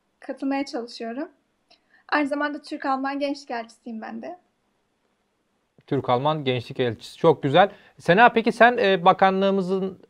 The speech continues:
Speaker 2: e, faaliyetlerinden ne zamandır haberdarsın? Bakanlığımızı nasıl tanıdın? Bu programa katılma hikayen nasıl gerçekleşti?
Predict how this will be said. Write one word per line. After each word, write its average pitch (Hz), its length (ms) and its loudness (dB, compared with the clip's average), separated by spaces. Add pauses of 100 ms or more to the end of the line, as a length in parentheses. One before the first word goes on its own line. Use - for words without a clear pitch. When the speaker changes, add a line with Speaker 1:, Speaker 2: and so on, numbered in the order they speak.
Speaker 2:
e, 156 180 2
faaliyetlerinden 170 1000 2
ne 170 80 4
zamandır 170 380 4
haberdarsın? 156 840 2
Bakanlığımızı 156 640 0
nasıl 156 200 -6
tanıdın? 160 480 0
Bu 139 80 -6
programa 160 500 0
katılma 160 460 -2
hikayen 156 460 2
nasıl 156 200 -2
gerçekleşti? 147 800 0